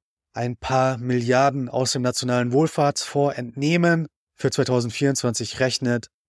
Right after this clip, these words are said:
man hier mit dreizehn Milliarden, äh, Euro, die da dem, äh, nationalen Wohlfahrtsfonds entnommen werden sollen. Das, äh, behauptet das, äh, Wirtschaftsmagazin Forbes. Und der Wohlfahrtsfonds hat nach aktuellen Daten aus dem September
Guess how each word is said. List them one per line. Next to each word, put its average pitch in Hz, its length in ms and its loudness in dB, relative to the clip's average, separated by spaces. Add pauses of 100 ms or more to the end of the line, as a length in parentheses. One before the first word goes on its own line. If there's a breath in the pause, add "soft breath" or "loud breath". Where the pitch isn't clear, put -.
(220)
man 120 120 -4
hier 123 260 2
mit 120 240 0
dreizehn 139 460 0
Milliarden, 123 480 2
äh, 117 240 -8
Euro, 151 440 2
die 135 240 -4
da 123 320 0
dem, 117 280 -4
äh, 113 440 -6
nationalen 120 440 -2
Wohlfahrtsfonds 120 680 0
entnommen 135 400 -2
werden 131 260 2
sollen. 127 340 2 (580)
Das, 120 240 -2
äh, 123 80 0
behauptet 113 460 -4
das, 123 240 -2
äh, 120 100 -4
Wirtschaftsmagazin 120 880 -2
Forbes. 170 600 0 (480)
Und 139 320 0
der 127 140 4
Wohlfahrtsfonds 127 600 0
hat 117 120 -6
nach 110 100 -8
aktuellen 117 380 -8
Daten 113 400 -4
aus 165 260 2
dem 160 120 0
September 139 560 0